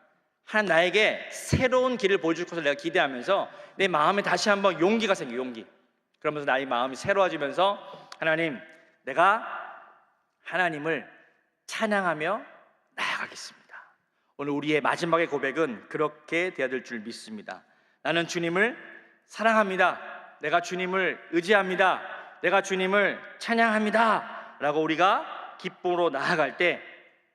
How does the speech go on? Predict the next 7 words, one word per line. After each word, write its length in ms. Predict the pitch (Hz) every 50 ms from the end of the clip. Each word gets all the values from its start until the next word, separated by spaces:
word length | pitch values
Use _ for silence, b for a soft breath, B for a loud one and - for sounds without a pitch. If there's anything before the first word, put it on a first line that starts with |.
| _ _ _ _ _ _ _ _ _ _ _ _ _ _
우리 220 | - 131 143 151 160
안에 160 | 147 143 139
있었던 560 | 127 - - 120 - - 135 127 113 104 92 - _ _ _ _ _ _
문제는 600 | _ 120 135 143 139 147 147 147 156 175 214 277 285 - - _ _ _ _ _
떠나가게 380 | - 151 156 151 143 127 123 110
되고 280 | 95 92 90 98 95 92 _ _ _ _ _ _ _ _ _ _ _ _ _
원수는 680 | 113 127 147 170 170 151 170 175 185 196 214 269 320